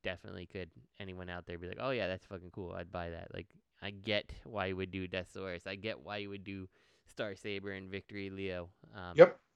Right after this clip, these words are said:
Speaker 1: that's the type of stuff you should be crowdfunding if you're gonna do it. I don't think you should do it though, but it's just me.
Speaker 2: You know, I, I, I think it's great that it, it, <clears throat> that it got funded. I'm, I'm glad that twenty-four thousand people are gonna get one, and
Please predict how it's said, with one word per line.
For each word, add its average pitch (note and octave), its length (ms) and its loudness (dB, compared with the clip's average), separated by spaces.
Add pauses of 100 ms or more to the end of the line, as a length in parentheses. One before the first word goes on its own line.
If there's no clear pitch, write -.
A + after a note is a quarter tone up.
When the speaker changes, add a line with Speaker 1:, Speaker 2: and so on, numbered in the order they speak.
(140)
Speaker 1:
that's A#2 240 -2
the A2 60 -14
type G#2+ 260 -6
of G2+ 80 -10
stuff G2+ 260 -6
you G2 80 -10
should F#2+ 160 -16
be F#2+ 80 -10
crowdfunding F2 640 -10 (1000)
if G#2+ 160 -6
you're F#2+ 100 -4
gonna F2+ 160 0
do F2 80 -4
it. F2+ 100 -6 (1600)
I G2 160 2
don't F#2 180 0
think E2+ 140 -10
you E2 60 -10
should F2 140 -20
do E2 100 -12
it D#2+ 140 -16
though, - 60 -18 (200)
but - 80 -20 (400)
it's - 100 -20
just - 160 -20
me. - 60 -20 (340)
Speaker 2:
You C#3+ 120 6
know, D3+ 240 12
I, D3+ 60 12 (160)
I, C#3 160 12 (140)
I C3+ 60 12
think C#3+ 240 12
it's C#3 160 12
great C#3+ 360 12
that C#3 180 12
it, B2 240 12
it, B2 300 12 (280)
<clears throat> F#3 300 12 (1000)
that C3 240 6
it C3 320 10 (1300)
got C3 240 12
funded. D3+ 320 12
I'm, B2+ 200 12
I'm B2+ 140 12
glad B2+ 220 12
that B2 160 12
twenty-four D3 520 12
thousand C3+ 460 12
people C3+ 280 12
are B2+ 100 12
gonna B2 180 12
get B2+ 260 12
one, F#3+ 280 12
and A#2+ 360 12